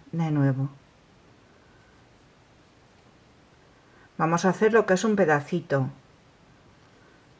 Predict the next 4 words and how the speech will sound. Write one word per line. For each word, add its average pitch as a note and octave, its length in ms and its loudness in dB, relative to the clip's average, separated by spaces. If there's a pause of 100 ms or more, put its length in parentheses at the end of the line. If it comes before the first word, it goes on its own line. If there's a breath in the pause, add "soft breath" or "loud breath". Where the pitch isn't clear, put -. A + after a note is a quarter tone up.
(2500)
tres F3+ 240 4
o F#3+ 100 2
cuatro E3 360 0
vueltas. C#3 680 -4